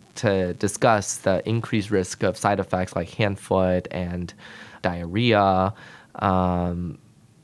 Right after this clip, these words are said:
and then also still offer six months of Folfox if they prefer to be on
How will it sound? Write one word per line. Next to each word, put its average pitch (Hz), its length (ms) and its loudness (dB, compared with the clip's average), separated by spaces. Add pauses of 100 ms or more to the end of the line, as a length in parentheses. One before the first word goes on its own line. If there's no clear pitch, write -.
(140)
and 101 160 -4
then 98 140 2
also 113 360 2
still 123 480 2
offer 95 560 2
six - 320 -2
months 95 240 0
of 90 140 -6
Folfox 95 500 -2
if - 120 -14
they 90 140 -2
prefer 87 680 0
to - 140 -6
be 87 300 -6
on 92 500 -4